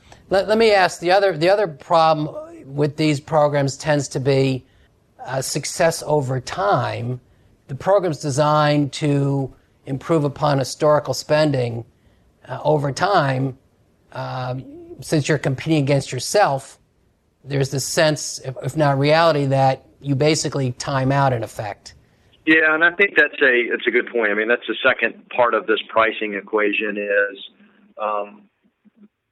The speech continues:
Speaker 2: how do you incorporate some type of, um, regional or national benchmark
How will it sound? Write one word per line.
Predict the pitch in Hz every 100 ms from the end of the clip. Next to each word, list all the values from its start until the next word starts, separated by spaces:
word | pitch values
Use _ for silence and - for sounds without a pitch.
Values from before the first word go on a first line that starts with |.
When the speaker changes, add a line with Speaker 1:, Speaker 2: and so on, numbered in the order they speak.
| -
Speaker 2:
how | 139 - 160
do |
you | 160 139
incorporate | 120 - 139 120 123 120 - -
some | 143 135
type | 135 120 117
of, | 113 - _ _ _ _ _
um, | 104 104 101 104 - _ _ _ _ _ _ _
regional | - 120 131 127 123 117
or | 110
national | 107 107 110 107 101
benchmark | - 110 - 104 104 101